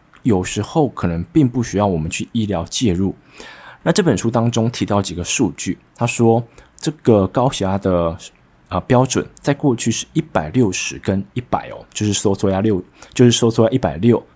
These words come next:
舒张压一百，后来调降成一百四跟一百。这个调降的过程在当时的美国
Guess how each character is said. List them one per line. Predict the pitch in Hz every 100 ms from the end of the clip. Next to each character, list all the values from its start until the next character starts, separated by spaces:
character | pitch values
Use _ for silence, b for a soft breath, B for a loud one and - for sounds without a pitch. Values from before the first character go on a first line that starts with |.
| -
舒 | 113
张 | 107 101
压 | 101
一 | - -
百， | - - b b b _
后 | 190
来 | 117
调 | - 104
降 | 131 110
成 | - 85 -
一 | 147
百 | - 65
四 | - - 120
跟 | 95 95 -
一 | 120
百。 | - - b b b
这 | - 190
个 |
调 | 151 - 104
降 | 135
的 | 110
过 | - 110
程 | 95 - 73 - _
在 | 131 110
当 | - 113 120
时 | -
的 | 82 85
美 | 76
国 | - 64